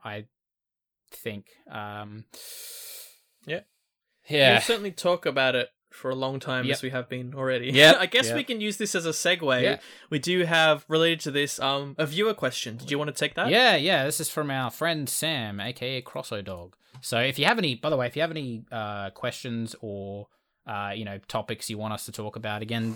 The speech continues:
Speaker 1: because this is a longer form, we can sort of go into a, a bit of a deeper discussion. So, uh, let us know if you're listening on Spotify. Just send them to us, uh, at our Twitter at, at Final Sector Y T. Um, and yeah, we'll, we'll try and incorporate it into the, uh, the next episode. If you're,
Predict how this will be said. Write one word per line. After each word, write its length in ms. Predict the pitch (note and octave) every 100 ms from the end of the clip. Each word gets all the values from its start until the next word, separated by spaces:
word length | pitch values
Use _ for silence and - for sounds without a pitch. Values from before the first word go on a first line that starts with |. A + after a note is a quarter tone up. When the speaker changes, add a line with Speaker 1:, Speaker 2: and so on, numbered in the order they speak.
| -
Speaker 1:
because 320 | B2 C3 A#2
this 120 | A2
is 80 | G#2
a 40 |
longer 280 | F#2+ G#2+ A2+
form, 280 | - A2+ A2
we 60 | G#2
can 120 | G#2
sort 180 | - A#2
of 140 | G2 - C3
go 160 | G#2+ A2
into 180 | G2+ F#2+
a, 100 | F#2+ -
a 40 |
bit 180 | A#2 A2+
of 80 | G#2+
a 60 | G2+
deeper 460 | - G#2 A2 F#2+ - -
discussion. 520 | - G#2+ G2+ G2 F2
So, 340 | - A2 G2+ G2+ - - -
uh, 260 | A2 A2 G#2+
let 180 | D3+
us 140 | E3 -
know 120 | B2+
if 120 | B2
you're 160 | B2 A2+
listening 340 | A#2+ C#3+ C#3+
on 80 | A#2
Spotify. 640 | - - B2+ B2+ B2+ B2+ A#2
Just 380 | A#2+ - - -
send 260 | - B2
them 140 | A#2+ A2
to 160 | A#2
us, 340 | A2 - - - _
uh, 200 | G#2+ G2+ A2
at 80 | G#2+
our 80 |
Twitter 400 | - - B2 A2+ G#2
at, 140 | - _ -
at 160 | A2 -
Final 260 | A#2 G#2+
Sector 580 | - - G#2+ - G#2 G2 G2+
Y 180 | G#2+ G#2
T. 420 | - F3+ G#3 G3+ _ _ _
Um, 400 | - G#2 G#2 G#2 G#2
and 240 | G#2+ G#2
yeah, 100 | A2
we'll, 220 | G#2 G#2+
we'll 200 | G#2+ G2+ G2+ _
try 160 | - A2+
and 60 | G#2+
incorporate 420 | G#2 G2 G2+ G2
it 80 | G2
into 160 | G2
the, 260 | G2+ F#2+ F#2+
uh, 160 | F#2+
the 80 | G2
next 260 | G#2 - -
episode. 540 | G2+ A2 A#2 G#2+ G#2+
If 220 | G#2+ - G2+
you're, 240 | F#2+